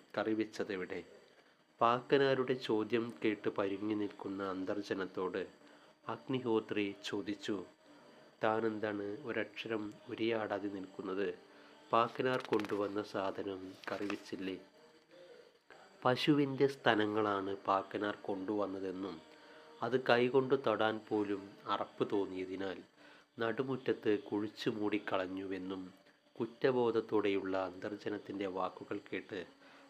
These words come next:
പാക്കനാർ പറഞ്ഞു, "എങ്കിലത് മുളച്ചുവോ എന്ന് നോക്കൂ." പാക്കനാരുടെ വാക്കു കേട്ട് മുറ്റത്ത്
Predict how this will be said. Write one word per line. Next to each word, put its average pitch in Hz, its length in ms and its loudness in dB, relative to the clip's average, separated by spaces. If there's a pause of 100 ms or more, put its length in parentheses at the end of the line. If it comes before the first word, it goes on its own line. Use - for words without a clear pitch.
പാക്കനാർ 107 580 0
പറഞ്ഞു, 95 420 -4 (680)
"എങ്കിലത് 120 640 4 (220)
മുളച്ചുവോ 110 920 2
എന്ന് 95 320 -2
നോക്കൂ." 92 320 -8 (720)
പാക്കനാരുടെ 127 720 4
വാക്കു 107 460 2
കേട്ട് 107 560 -2 (120)
മുറ്റത്ത് 104 520 -8